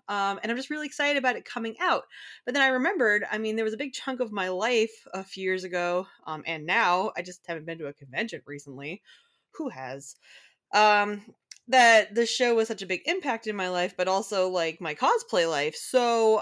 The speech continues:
I mean, I've got some cosplay stories around it that I wanna share, some guest interactions that I wanna share. Um, again, not sponsored. Wish it was. Also, uh, this episode has some spoilers in it, so if you haven't watched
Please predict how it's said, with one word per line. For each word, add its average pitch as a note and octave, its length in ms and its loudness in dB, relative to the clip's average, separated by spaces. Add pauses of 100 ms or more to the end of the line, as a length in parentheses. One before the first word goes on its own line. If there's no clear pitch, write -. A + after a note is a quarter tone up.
(120)
I G#3 100 -2
mean, G3+ 140 -2
I've F#3 80 0
got G3 120 -4
some F#3 100 -12
cosplay D#4+ 380 -4
stories D4+ 360 -6
around D4 300 -4
it C#4+ 100 -10
that C#4+ 100 0
I C#4 60 2
wanna C4+ 220 -2
share, B3+ 440 0
some F3 220 -12
guest A#3+ 280 -4
interactions A#3+ 500 -4
that A#3 100 -6
I A#3 80 -4
wanna A3+ 220 -4
share. A3 440 -4 (420)
Um, G#3 440 -8 (280)
again, A3 380 2 (100)
not A#3 240 0
sponsored. G3 480 -2 (260)
Wish A#3 160 0
it A#3+ 100 0
was. F#3+ 340 0 (300)
Also, F4 580 0 (200)
uh, B3+ 540 2 (840)
this C4 160 -6
episode D#4+ 720 -2
has C4+ 300 -2
some C4+ 160 -4
spoilers C#4 500 0
in G3 100 -4
it, E3+ 140 -6
so A3 140 -2
if A3 140 -4
you A#3+ 100 -6
haven't E4 560 -4
watched G3+ 560 -6